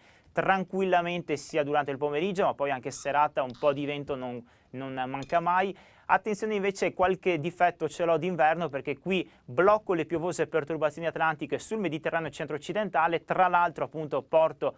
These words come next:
fasi molto stabili con nebbie e ahimè anche uno stagno degli inquinanti su tutte le pianure. Tra l'altro, eh, porto anche temperature piuttosto miti nel periodo invernale,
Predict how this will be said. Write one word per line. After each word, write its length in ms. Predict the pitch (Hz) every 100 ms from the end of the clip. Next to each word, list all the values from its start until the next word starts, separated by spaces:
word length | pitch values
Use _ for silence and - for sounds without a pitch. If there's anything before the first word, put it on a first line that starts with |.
| _
fasi 280 | - 160 151
molto 320 | 151 208 208
stabili 600 | 220 - 160 165 185 185 -
con 240 | 214 196
nebbie 420 | 143 139 135 170
e 160 | - 196
ahimè 280 | 147 135 139
anche 320 | 135 139 156
uno 120 | 143
stagno 380 | - 156 156 - -
degli 140 | - 143
inquinanti 580 | 151 165 160 160 156 139
su 200 | 143 -
tutte 280 | 175 -
le 100 | 139
pianure. 520 | 139 185 170 143 151 - _ _
Tra 200 | 214 233
l'altro, 560 | 185 180 - 202 185 - - -
eh, 160 | 135
porto 300 | - 185 -
anche 220 | 185 185 175
temperature 640 | 185 160 180 175 196 180
piuttosto 540 | - 165 208 202 208
miti 240 | 196 196 175
nel 160 | 151
periodo 280 | 160 156 156
invernale, 600 | 165 185 160 143 139